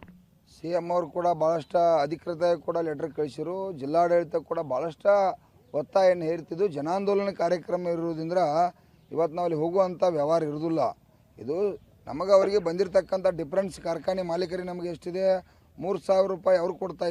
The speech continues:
ಇದ್ರು, ನಮ್ಮದು ಮೂರು ಸಾವಿರದ ಐದುನೂರು ರೂಪಾಯಿ ಬೇಡಿಕೆ ಇತ್ತು. ಐ-, ಎರಡ್ನೂರು ರೂಪಾಯಿಯನ್ನ ಇಲ್ಲಿ ರೈತ ಸಂಘಟನೆ ನಿರಂತರ ಹೋರಾಟ ಮಾಡಿ ಜಿಲ್ಲಾಡಳಿತನ ಪ್ರೆಷರ್ ಹಾಕಿ ಈಗಾಗಲೇ ಎರಡ್ನೂರು ರೂಪಾಯಿಯನ್ನು ಘೋಷಣೆ ಮಾಡ್ಕೊಂಡು ಇನ್ನು ಎರಡ್ನೂರು ರೂಪಾಯಿ ವ್ಯವಹಾರ ಐತೆ, ಅದನ್ನ ಮುಖ್ಯಮಂತ್ರಿಯವರು ಬಗೆಹರಿಸ್ಬೇಕಾದ ಅವ್ರ ಜವಾಬ್ದಾರಿ.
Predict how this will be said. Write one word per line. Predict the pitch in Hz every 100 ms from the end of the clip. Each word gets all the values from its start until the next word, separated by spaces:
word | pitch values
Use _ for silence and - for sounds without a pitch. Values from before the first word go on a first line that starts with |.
| 165
ಇದ್ರು, | 180 208 190
ನಮ್ಮದು | 180 170 170
ಮೂರು | 185 185
ಸಾವಿರದ | 185 185 165
ಐದುನೂರು | 165 190 170
ರೂಪಾಯಿ | 175 165
ಬೇಡಿಕೆ | 165 151 165 156
ಇತ್ತು. | 208 220 - _ _ _ 135
ಐ-, | 170 - -
ಎರಡ್ನೂರು | 165 185 220
ರೂಪಾಯಿಯನ್ನ | 196 214 208 214 214 208
ಇಲ್ಲಿ | 208 196
ರೈತ | 180 -
ಸಂಘಟನೆ | 202 202 190 208
ನಿರಂತರ | 185 202 190 202
ಹೋರಾಟ | 185 196 185 190
ಮಾಡಿ | 196 202 151
ಜಿಲ್ಲಾಡಳಿತನ | 170 190 190 190 - 190 196 - - -
ಪ್ರೆಷರ್ | 165 160 202 196
ಹಾಕಿ | 190 - 202 196
ಈಗಾಗಲೇ | 185 190 196
ಎರಡ್ನೂರು | 170 180 180
ರೂಪಾಯಿಯನ್ನು | 170 190 202 175
ಘೋಷಣೆ | 160 160 208
ಮಾಡ್ಕೊಂಡು | 175 175 156 120 - _ - 202
ಇನ್ನು | 247 247
ಎರಡ್ನೂರು | 185 190 220 196
ರೂಪಾಯಿ | 190 208
ವ್ಯವಹಾರ | 175 185 190 165
ಐತೆ, | 110 104
ಅದನ್ನ | 165 196 170 - _ -
ಮುಖ್ಯಮಂತ್ರಿಯವರು | 160 226 240 226 226 226 214
ಬಗೆಹರಿಸ್ಬೇಕಾದ | 175 208 208 185 196 185 196 196
ಅವ್ರ | 175
ಜವಾಬ್ದಾರಿ. | 175 180 180 185